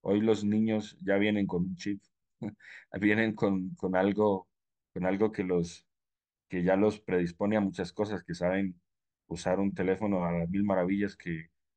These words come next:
a algunos de pronto les ha costado, nos ha costado algunas realidades mismas, eh, de la tecnología. Entonces, ahí vamos poco a poco, a paso lento, tristemente,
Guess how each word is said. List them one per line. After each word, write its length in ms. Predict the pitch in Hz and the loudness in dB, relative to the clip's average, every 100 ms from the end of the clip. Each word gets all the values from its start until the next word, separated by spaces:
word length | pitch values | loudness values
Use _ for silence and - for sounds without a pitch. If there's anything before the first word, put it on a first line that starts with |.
| _ | _
a 60 | - | -4
algunos 400 | 92 87 104 104 | -2 2 2 2
de 100 | 92 | 0
pronto 460 | 90 95 98 110 104 | 0 -2 0 0 0
les 460 | 87 78 87 85 | -4 -6 -4 -4
ha 80 | 90 | -6
costado, 580 | 98 90 - 104 95 85 | -6 -6 0 2 2 0
nos 180 | 82 85 | -2 -6
ha 60 | |
costado 420 | 82 - - 95 98 | -12 -14 -4 0 0
algunas 360 | 87 92 95 | 0 -4 -4
realidades 600 | 87 85 85 87 101 101 _ _ _ _ | -4 -2 0 0 -2 -6 _ _ _ _
mismas, 560 | - 95 98 101 101 98 | -4 -2 0 0 0 -2
eh, 120 | - 87 | -4 -2
de 140 | 85 | 0
la 160 | 85 78 | 0 -2
tecnología. 680 | 87 82 82 82 104 143 117 | -4 -4 -4 -4 -6 -6 -6
Entonces, 540 | 85 95 92 104 - _ _ _ _ | -8 -10 -6 -8 -8 _ _ _ _
ahí 260 | - 90 104 | -2 2 2
vamos 340 | 107 113 120 | 2 0 -2
poco 240 | - 104 104 | -6 -4 -4
a 60 | 101 | -4
poco, 420 | 101 - 92 - _ _ _ _ - | -6 -4 -6 -8 _ _ _ _ -12
a 120 | - | -4
paso 260 | - 113 | -2 0
lento, 400 | 107 104 107 113 | 0 0 -2 -4
tristemente, 880 | 104 101 101 - 104 98 98 135 147 | -6 -2 -2 -2 0 2 0 -2 -8